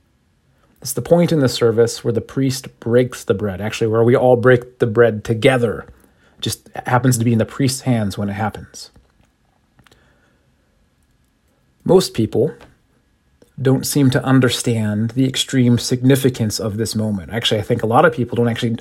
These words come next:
understand that a fraction is happening at all 'cause they're too busy with their <laughs> faces in the bulletins, looking down at the bulletin.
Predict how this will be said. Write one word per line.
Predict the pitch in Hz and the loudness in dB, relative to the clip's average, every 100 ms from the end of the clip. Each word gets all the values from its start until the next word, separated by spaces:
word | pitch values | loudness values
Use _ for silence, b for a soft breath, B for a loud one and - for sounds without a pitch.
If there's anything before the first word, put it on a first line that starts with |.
| 160 | 0
understand | 135 127 139 123 120 | 0 2 2 2 4
that | 123 123 - | 2 0 -6
a | |
fraction | 131 139 123 - 123 | -2 2 0 0 -4
is | 107 | -2
happening | 120 123 113 | -4 -2 -2
at | 104 | 2
all | 156 143 95 92 B B | 4 4 -2 -14 B B
'cause | - 123 | -2 2
they're | 131 | 2
too | 143 | 2
busy | 131 120 120 120 - | 2 2 0 -2 -4
with | 131 | -4
their | 123 110 | -2 -2
<laughs> | 107 - 190 208 | 0 4 4 4
faces | - 165 - 131 | 2 2 0 0
in | 131 | 2
the | |
bulletins, | 113 123 113 98 85 - B - | 2 2 0 -4 -10 -12 B 0
looking | 139 120 | 2 2
down | 117 110 | 2 0
at | |
the | 98 | -4
bulletin. | 92 87 - - | -8 -10 -12 -18